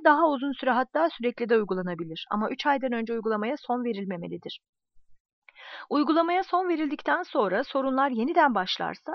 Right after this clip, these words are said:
yeniden gözden geçirme yapılarak tekrar başlanabilir. Sıkça sorulan sorular ve yanıtları. Soru, "Bu sistemi evde kim uygulamalıdır?" Yanıt, "Ana baba birlikte uygulamaya katılmalıdır. Bunların dışında çocuğa bakan biri, akraba ya da bakıcı varsa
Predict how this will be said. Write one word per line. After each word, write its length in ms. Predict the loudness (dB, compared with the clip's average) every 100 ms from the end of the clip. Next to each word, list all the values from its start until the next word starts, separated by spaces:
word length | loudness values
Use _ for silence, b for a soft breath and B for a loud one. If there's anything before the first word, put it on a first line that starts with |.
| -6
yeniden 340 | -4 2 2 4
gözden 380 | -2 0 -4
geçirme 380 | -4 -8 -6 -6
yapılarak 500 | -6 -4 -2 -2 0
tekrar 380 | -2 0 2 2
başlanabilir. 800 | 0 -4 -4 -4 -4 -6 -10 -12 _ b b
Sıkça 320 | -4 -4 2 0
sorulan 380 | 2 2 2
sorular 500 | 0 -4 0 0 0
ve 80 | 0
yanıtları. 600 | 0 0 -2 -4 -6 -6 _ -12
Soru, 320 | -2 -2 -2 -10 B B 0
"Bu 60 |
sistemi 360 | 0 2 0 2
evde 220 | 0 0
kim 160 | -4 -4
uygulamalıdır?" 840 | -4 0 0 -2 -8 -4 -4 -4 -18 -20 -2
Yanıt, 320 | 2 2 0 -8 B B B
"Ana 200 | 2 4
baba 220 | 4 4
birlikte 300 | 2 0 -2
uygulamaya 400 | -2 0 2 0
katılmalıdır. 640 | -2 -6 -4 -4 -4 -6
Bunların 360 | -2 -2 -2 -2
dışında 340 | -4 -4 -6
çocuğa 420 | -6 -4 4 6 6
bakan 380 | 2 0 0
biri, 260 | -2 -2 -4 B B B
akraba 520 | 2 4 0 6 6
ya 160 | 6 2
da 120 | 2
bakıcı 280 | -2 0 8
varsa 380 | 8 8 0